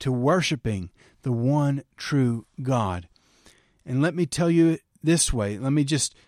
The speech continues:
share it with you a different way. Maybe it'll hit you a little bit differently. If you notice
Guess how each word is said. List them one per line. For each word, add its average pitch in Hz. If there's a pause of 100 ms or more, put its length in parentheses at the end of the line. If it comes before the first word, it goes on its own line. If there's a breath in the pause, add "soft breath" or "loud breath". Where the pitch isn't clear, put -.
(220 soft breath)
share 175
it -
with 165
you 165
a 143
different 139
way. 143
Maybe 147
it'll 147
hit 175
you 139
a -
little 156
bit 147
differently. 123 (760 loud breath)
If 160
you 170
notice 160